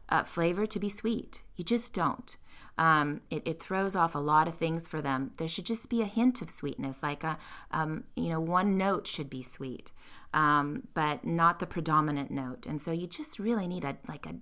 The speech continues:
just a splash of something to, to round out and soften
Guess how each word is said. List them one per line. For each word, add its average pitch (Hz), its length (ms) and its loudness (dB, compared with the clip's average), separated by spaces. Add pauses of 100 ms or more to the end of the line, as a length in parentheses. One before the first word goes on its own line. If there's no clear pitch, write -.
(140)
just - 300 -6
a - 20 -6
splash - 720 6
of 156 100 -4
something 156 420 -4
to, 151 220 -10 (520)
to 165 140 -2
round 165 840 4
out 147 420 4
and 151 300 -4
soften 147 720 4